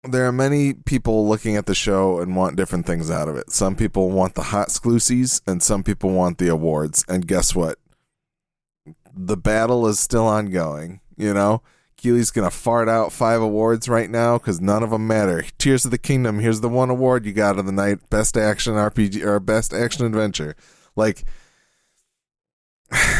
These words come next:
it, it, I think it's a damned if you do, damned if you don't.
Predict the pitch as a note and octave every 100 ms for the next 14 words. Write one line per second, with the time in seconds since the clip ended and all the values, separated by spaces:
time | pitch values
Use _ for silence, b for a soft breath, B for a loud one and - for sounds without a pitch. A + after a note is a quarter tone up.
0 | B B B B B - E2 A2+ - A#2
1 | A#2+ A#2+ A#2+ A#2+ A2+ A2+ F#2+ G#2+ G#2 G2+
2 | G2 F#2 F2+ F#2 F#2 E2 - D#2+ E2 E2